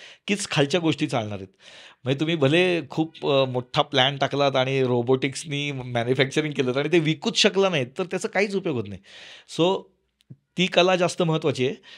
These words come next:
आणि ती, अ, काही लोकांना जमते, उपजत <laughs> असते, काही लोकांना जमत नाही. पण, अ, विशेषतः इंजिनिअरिंग बॅकग्राऊंडची जी मुलं आहेत ना, त्यांना तर हे करायलाच पाहिजे.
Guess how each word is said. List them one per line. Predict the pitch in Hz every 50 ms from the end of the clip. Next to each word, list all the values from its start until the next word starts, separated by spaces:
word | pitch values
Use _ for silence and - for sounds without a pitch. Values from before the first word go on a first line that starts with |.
| - - _ _
आणि | - 117 120 135 139 147 147 147 147
ती, | 147 - - _ _ - 151 156 160 165 165 170 - - - _ _ - 151
अ, | 135 120 120 117 117
काही | 113 - 123 135 147
लोकांना | 147 139 147 156 147 147 151 151 156 160 156 - - - _ _ _ _ 147 135 113 107
जमते, | 110 120 117 120 127 131 160 151 151 156 156
उपजत | - 139 117 - 139 135 143 147 - -
<laughs> |
असते, | 185 190 190 - - 147 143 143 143 - - - 175 - -
काही | 120 131 139
लोकांना | 143 139 147 147 147 147
जमत | 131 139 131 143 151 147
नाही. | 139 127 127
पण, | 131 139 139 143 143 139 135 139 - - - - - - -
अ, | - 113 113 110
विशेषतः | 110 117 123 117 139 139 139 143
इंजिनिअरिंग | 143 139 131 127 127 135 131 143 143 143 143 143 143 143
बॅकग्राऊंडची | 135 135 123 123 139 139 139 131 - 143
जी | 135 131 135 135
मुलं | 135 127 135 120 123 127 127
आहेत | 123 110 107
ना, | 120 - - - - - - - _ _
त्यांना | - 117 120 127 139 135
तर | 135 143 131
हे | 117 127 135 139 143
करायलाच | 143 143 - - - 131 127 131 135 135 139 139 135 -
पाहिजे. | 113 101 95 98